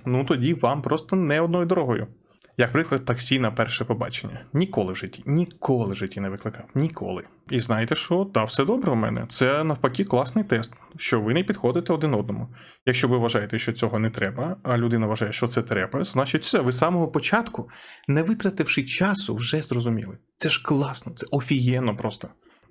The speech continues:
А то і так буде далі по життю, тільки від вас щось, а від іншої людини нічого. У мого друга була дівчина, яка не працювала, він її забезпечував, так вона ще й по дому майже нічого не робила. Вона хотіла, щоб, як у іншої пари їх друзів,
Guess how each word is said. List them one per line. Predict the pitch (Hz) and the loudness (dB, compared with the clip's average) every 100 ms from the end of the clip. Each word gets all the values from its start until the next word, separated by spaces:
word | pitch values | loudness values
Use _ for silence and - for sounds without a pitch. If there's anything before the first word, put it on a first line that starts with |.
| - | -2
А | 139 | 0
то | 160 | 2
і | |
так | 143 110 | 2 0
буде | 113 113 | 0 0
далі | 113 117 107 | 0 0 0
по | 120 | 0
життю, | 123 127 208 | 0 2 0
тільки | - 131 123 | 0 0 0
від | 113 - 120 120 | 0 0 0 2
вас | 104 98 | 0 0
щось, | - 190 202 - - - | 0 0 0 -8 -14 0
а | 117 | 2
від | 117 | 2
іншої | 147 - 117 | 2 2 2
людини | 117 123 107 | 2 2 2
нічого. | 127 123 - - - - _ _ | 0 -2 -8 -10 -14 -18 _ _
У | - | 0
мого | 143 131 120 | 2 2 2
друга | 117 117 | 2 2
була | 107 113 | 2 2
дівчина, | 104 95 - 139 226 - | 0 -4 -2 -2 -2 -2
яка | 120 117 135 | 0 2 2
не | 151 | 2
працювала, | 170 127 - 107 104 110 | 0 -2 0 0 2 2
він | 170 160 | 2 2
її | 113 | 2
забезпечував, | 110 113 - 185 226 196 | 0 -2 -2 0 0 2
так | 226 | 2
вона | 196 185 | 2 2
ще | - | 0
й | - | 0
по | - | 2
дому | 185 | 2
майже | 131 131 123 | 2 2 2
нічого | 120 117 | 2 2
не | |
робила. | 110 95 90 - _ _ _ _ - | 2 -2 -6 -10 _ _ _ _ 0
Вона | 120 151 | 2 2
хотіла, | 131 123 185 139 | 0 0 0 0
щоб, | 127 120 120 | -2 -2 -2
як | 127 123 - | -2 -4 -2
у | 147 | 0
іншої | 151 123 - 113 | 2 0 0 -2
пари | 117 156 180 | 0 2 2
їх | 117 113 113 | 2 0 0
друзів, | 117 107 - | -2 -2 -6